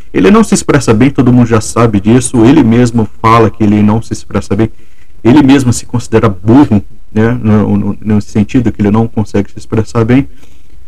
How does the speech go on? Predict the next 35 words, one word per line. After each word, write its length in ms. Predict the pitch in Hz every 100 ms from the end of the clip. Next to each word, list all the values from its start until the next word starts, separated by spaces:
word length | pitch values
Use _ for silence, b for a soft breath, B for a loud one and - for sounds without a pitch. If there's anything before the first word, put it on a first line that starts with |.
| -
mas 160 | - -
todo 380 | - - 262 247
mundo 240 | 139 147
que 100 | -
tem 160 | - 131
boa 380 | 98 107 139 117
vontade, 640 | 110 98 117 123 98 101 -
e 80 | 110
acho 240 | 117 -
que 100 | -
é 60 | 110
isso 220 | 131 -
que 100 | 117
falta 420 | - 107 113 107
no, 380 | 104 101 98 -
no, 360 | 92 98 - -
no, 320 | 101 98 98 101
no 120 | 98
Brasil 520 | 95 101 101 101 120
e 40 | 117
na 120 | 110
imprensa 560 | 120 - 113 123 123 101
em 40 |
geral, 440 | 98 101 117 123 b b b b - -
sabe 320 | - 170 160
que 100 | -
ele 120 | 123
não 100 | 127
tava 260 | 127 127 113
realmente 480 | 98 123 113 104 -
defendendo 440 | 107 107 104 110
o 60 | 104
nazismo, 540 | 107 101 110 113 117 -
sabe 360 | - - 117 113
que, 380 | - 107 107